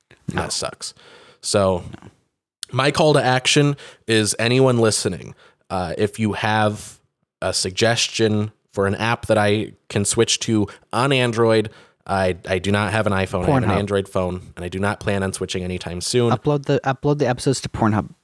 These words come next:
Speaker 2: So anyway, if anyone has any suggestions for a podcast app, um, Podcast Addict, I've used, I've been using that for Big Sandwich stuff. It's all right.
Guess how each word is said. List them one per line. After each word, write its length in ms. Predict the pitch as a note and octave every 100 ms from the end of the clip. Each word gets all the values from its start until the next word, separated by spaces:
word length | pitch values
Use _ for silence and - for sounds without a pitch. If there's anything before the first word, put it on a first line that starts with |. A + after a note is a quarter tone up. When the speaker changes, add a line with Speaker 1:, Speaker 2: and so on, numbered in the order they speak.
| _ _ _ _ _ _ - _ _ _ _ _ _
Speaker 2:
So 160 | - C#3
anyway, 240 | C#3 B2+
if 100 | A#2
anyone 240 | C#3+ D3+ C#3
has 260 | C3 B2+
any 140 | B2+ A#2+
suggestions 760 | - A2 A2 A2 - A2 G#2+ -
for 120 | G#2
a 40 |
podcast 600 | F#2 - G#2 - G#2 G2 -
app, 600 | G2+ G2 - - - -
um, 760 | G2 F#2+ F#2 F2 E2 D2 G#1 - _ _ _ -
Podcast 640 | - - - A#2 C3 A#2+ -
Addict, 280 | A2 A2
I've 140 | G#2+ G2+
used, 500 | G#2+ G#2 - - -
I've 140 | G2+
been 140 | A2+ A2
using 300 | G#2+ G#2+ G#2
that 320 | G2+ G2 -
for 140 | G2+
Big 180 | F#2+ G2
Sandwich 400 | - G2 G2+ G2+
stuff. 320 | - G2 F#2 _ - - - - _ _ _ _ _ -
It's 100 | C#3
all 180 | C3+
right. 440 | G#2 A2 A#2 B2